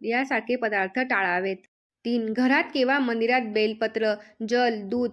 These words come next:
दही, मध व तुपाने भगवान शिवाचा अभिषेक करावा आणि ओम नमः शिवाय किंवा महामृत्युंजय मंत्राचा जप करावा. चार, या दिवशी हिरव्या किंवा पांढऱ्या साड्या, हिरव्या बांगड्या, हळद, कुंकू याचा वापर करावा.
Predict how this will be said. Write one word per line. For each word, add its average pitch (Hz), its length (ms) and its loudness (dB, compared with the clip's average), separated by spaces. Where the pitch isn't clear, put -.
दही, 214 380 0
मध 226 460 -4
व 254 160 2
तुपाने 247 640 0
भगवान 233 420 0
शिवाचा 233 460 0
अभिषेक 214 480 -2
करावा 196 320 0
आणि 269 320 4
ओम 320 220 4
नमः 220 300 2
शिवाय 220 340 0
किंवा 254 300 0
महामृत्युंजय 240 800 0
मंत्राचा 214 540 -2
जप 208 340 -4
करावा. 190 420 -2
चार, 214 180 2
या 254 240 2
दिवशी 240 360 0
हिरव्या 262 380 0
किंवा 247 240 0
पांढऱ्या 233 480 0
साड्या, 208 340 0
हिरव्या 220 420 0
बांगड्या, 196 380 -2
हळद, 226 400 -4
कुंकू 214 300 -2
याचा 214 340 0
वापर 220 360 -2
करावा. 196 440 -2